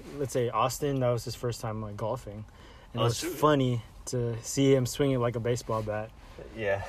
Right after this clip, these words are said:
Speaker 3: <laughs>
Speaker 1: And just, like, chuckle because he
Speaker 2: <laughs>
Speaker 1: completely misses the ball. Um, but, yeah, what was your,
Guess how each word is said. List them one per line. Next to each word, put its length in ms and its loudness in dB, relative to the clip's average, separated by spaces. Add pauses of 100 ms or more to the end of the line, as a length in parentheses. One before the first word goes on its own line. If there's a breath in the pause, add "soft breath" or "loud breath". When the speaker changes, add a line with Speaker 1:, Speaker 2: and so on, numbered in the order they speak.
Speaker 3:
<laughs> 0 - (120)
Speaker 1:
And 180 4
just, 200 -2
like, 160 0 (220)
chuckle 440 2
because 380 0
he 140 2
Speaker 2:
<laughs> 200 -4
Speaker 1:
completely 420 4
misses 300 -2
the 80 -4
ball. 320 0 (880 loud breath)
Um, 460 -4
but, 180 6
yeah, 220 4
what 140 6
was 180 6
your, 280 8